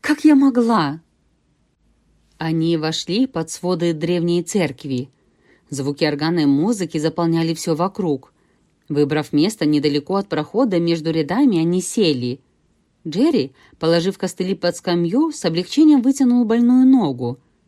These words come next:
Из-под штанины выглядывал оранжевый гипс. В полумраке церкви, излучавший почти неоновый свет. Хотя это слегка портило общее впечатление от его вида,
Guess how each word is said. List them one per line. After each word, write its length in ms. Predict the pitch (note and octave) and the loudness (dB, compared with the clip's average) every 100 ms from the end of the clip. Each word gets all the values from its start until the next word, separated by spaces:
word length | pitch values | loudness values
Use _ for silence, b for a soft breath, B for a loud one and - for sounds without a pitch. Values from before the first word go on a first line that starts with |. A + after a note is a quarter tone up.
| _ _ | _ _
Из-под 320 | - - D#3 - | -14 -8 -8 -6
штанины 560 | - D3 D3+ A3 F#3 | -4 -2 0 0 0
выглядывал 520 | D3+ D#3 E3 D#3+ D#3+ - | 0 -2 -2 -2 -2 -2
оранжевый 520 | F3+ F3 D#3+ E3 A3 | -2 -2 -2 0 -2
гипс. 440 | G3+ F3+ C#3+ - b b b b b | 0 -2 -2 -8 b b b b b
В 100 | _ | _
полумраке 500 | A3 A#3+ C4+ D4+ C4+ | 0 4 2 2 -2
церкви, 540 | - C4+ E4 - D3+ C#3 | 0 -2 -2 -2 -2 -2
излучавший 580 | D3 E3 F3+ F3 E3+ D3+ | -4 -4 -2 -2 -2 -6
почти 360 | D3 E3+ - F3 | -4 -6 -6 -4
неоновый 520 | E3+ E3 E3+ E3 G3 | -2 0 -2 -2 -6
свет. 440 | - F#3 C#3 A#2+ _ _ _ _ _ - | -6 -4 -4 -6 _ _ _ _ _ -16
Хотя 220 | - G3+ A#3+ | -6 -2 0
это 160 | B3 | -2
слегка 360 | A#3+ A#3+ - B3+ | -4 -4 -2 -2
портило 440 | C#4 B3 - D#3+ | 0 -2 0 -2
общее 300 | E3 D#3+ F3+ | 0 -2 -6
впечатление 600 | E3 F#3 F#3+ F#3 G3+ F#3+ | -6 -8 -6 -4 -2 -2
от 140 | - G3+ | -2 -4
его 160 | F#3 | -4
вида, 460 | F3 C4+ D4 D#3 | -2 -2 0 -2